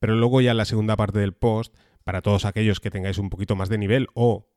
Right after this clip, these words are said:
al menos tenéis el, digamos, des-, desglosado cómo enviar, eh, este, este mensaje, ¿eh?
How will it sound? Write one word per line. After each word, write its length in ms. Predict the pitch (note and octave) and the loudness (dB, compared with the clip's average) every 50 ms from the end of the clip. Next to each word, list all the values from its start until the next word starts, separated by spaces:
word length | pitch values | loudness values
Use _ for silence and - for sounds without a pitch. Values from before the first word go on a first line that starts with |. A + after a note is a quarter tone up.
| - - | -20 -14
al 120 | - G2 | -10 -6
menos 200 | G2+ A2 A#2+ A2+ | -4 -4 -4 -4
tenéis 300 | - A#2 G#2+ A2 A2+ G2+ | -4 -4 -4 -4 -2 -2
el, 460 | G#2+ A2+ G#2+ G#2 G2 F#2+ F#2 F#2 F#2+ G2 | -2 -4 -4 -4 -4 -6 -6 -8 -8 -8
digamos, 320 | G2+ G2 A2 A#2 A#2 G2 | -6 -4 0 0 0 2
des-, 280 | G2+ G#2+ G2 F2+ F#2+ - | 0 0 -2 -2 -6 -8
desglosado 800 | - A2 A2+ A#2 G2+ G2+ A2 G#2+ F2+ - B2+ B2 A#2+ A2+ F#2+ - _ _ _ _ _ _ _ - | -8 -4 -4 -4 -2 0 0 0 0 0 0 0 0 0 0 -2 _ _ _ _ _ _ _ -4
cómo 220 | - A2+ A#2 A2+ | -2 0 0 0
enviar, 340 | G#2+ G#2 G#2+ G#2+ G2+ G2+ G2 | 0 0 0 0 0 0 -2
eh, 180 | G2+ G2 G2 - | -2 -4 -6 -6
este, 800 | - G#2 F2+ - - A2 G2+ G2 F#2+ F#2 F#2 F2+ F#2 G2+ - - _ _ | -8 -10 -10 -8 -6 -6 -4 -4 -4 -4 -6 -6 -8 -10 -14 -18 _ _
este 220 | - - - A2 | -10 -8 -6 -4
mensaje, 640 | G#2 G2+ F#2+ - - B2 A#2 G#2+ - G#2+ G#2+ C3 D#3 - _ - | -4 -4 -4 -2 -2 -2 -4 -4 -4 -6 -8 -8 -8 -12 _ -8
¿eh? 240 | G2 G#2+ C#3 E3 | -6 -6 -6 -6